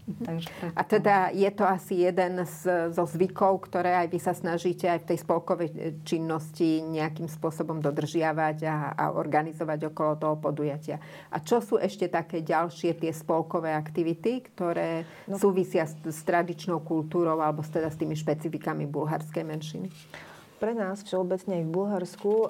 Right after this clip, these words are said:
Speaker 3: veľmi významný je sviatok dvadsiateho štvrtého mája, to je sviatok Cyrila a Metoda,
Speaker 1: Mhm.
Speaker 3: a kde si uctievame, e, ich dielo, tak
Speaker 1: Mhm.
Speaker 3: povediac.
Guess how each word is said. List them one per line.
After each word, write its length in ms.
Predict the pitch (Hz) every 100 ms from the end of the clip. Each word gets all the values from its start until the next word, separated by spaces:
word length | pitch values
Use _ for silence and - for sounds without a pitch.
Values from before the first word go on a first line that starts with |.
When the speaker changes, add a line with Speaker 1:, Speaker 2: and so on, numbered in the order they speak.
| - 180 175
Speaker 3:
veľmi 320 | 170 208 226
významný 600 | 180 185 202 196 196 208 214
je 320 | 175 165 165
sviatok 480 | - 165 170 170 175
dvadsiateho 400 | 165 175 180 170
štvrtého 400 | - 180 196 175
mája, 720 | 151 143 135 160 214 233 233 240
to 160 | -
je 160 | 143 85
sviatok 400 | - 143 170 170
Cyrila 400 | 196 185 170 127
a 20 |
Metoda, 540 | 147 208 185 180 226 392
Speaker 1:
Mhm. 80 | - - - - - -
Speaker 3:
a 80 | 165 165
kde 160 | 180
si 140 | 190 -
uctievame, 840 | 202 - 214 180 175 165 170 165
e, 200 | - 170 151 - - - - - - - - - - - -
ich 160 | 196 - - - - - -
dielo, 580 | 180 180 175 170 208 277 226
tak 120 | 202
Speaker 1:
Mhm. 300 | 196 202 -
Speaker 3:
povediac. 500 | - 160 180 208 240